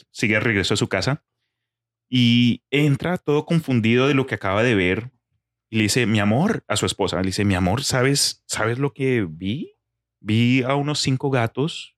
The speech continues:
con un ataúd diciendo que,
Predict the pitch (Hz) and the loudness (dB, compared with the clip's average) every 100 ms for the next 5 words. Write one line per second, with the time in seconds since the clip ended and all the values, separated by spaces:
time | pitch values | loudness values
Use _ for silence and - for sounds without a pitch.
0 | _ - 101 101 110 104 90 147 120 117 | _ -4 0 0 -2 -2 0 2 2 0
1 | - _ _ _ _ _ _ _ _ _ | -4 _ _ _ _ _ _ _ _ _
2 | _ _ - - - _ _ _ - 107 | _ _ -20 -20 -20 _ _ _ -4 -2
3 | - 101 104 - 123 113 107 95 - - | 0 2 0 -2 -2 0 2 2 0 -6